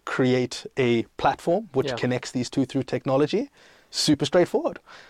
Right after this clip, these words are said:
Speaker 1: Unfortunately, it's actually a little bit more to that. The processes are different. There's different customer types, but, uh, through time, you obviously learn these things. And I was already too in, too quick, too deep, uh, to actually take a step back. So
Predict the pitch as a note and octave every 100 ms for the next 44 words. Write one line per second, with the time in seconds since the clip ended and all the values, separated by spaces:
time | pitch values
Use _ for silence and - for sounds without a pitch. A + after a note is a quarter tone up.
0 | - _ _ _ D3+ E3 B3+ - C3+ C#3+
1 | - F3 - D#3 D#3+ D3 C#3 C#3 A3 C#3
2 | A2 - - C3 D3 C3+ C#3 C3 C#3 A#2+
3 | D#3+ - B2 B2 A#2+ - C3 D3 - D3
4 | - C#3 A#2+ B2 B2+ - - C3 C3 C3+
5 | - C#3 C#3 C3 - D3 C#3+ E3+ G#3 F3
6 | B2+ C#3+ - _ C3+ C3 C#3 C#3+ C3+ C3+
7 | G#3 A3+ - A#2 G#2 - C3+ C3 B2 C3+
8 | C3+ C3+ C3 C3+ C3 B2+ - F#3+ D3 C#3+
9 | C#3 - - - - F3+ E3 - C3+ -
10 | - - - - - E3+ C#3 C#3 B2 -
11 | - - - _ - B2+ B2+ B2 A#2+ A#2+
12 | - B2+ C3 - D3 B2+ - D#3 C#3+ C3+
13 | C#3 A#2+ - D3+ - - - B2+ B2+ B2+
14 | B2+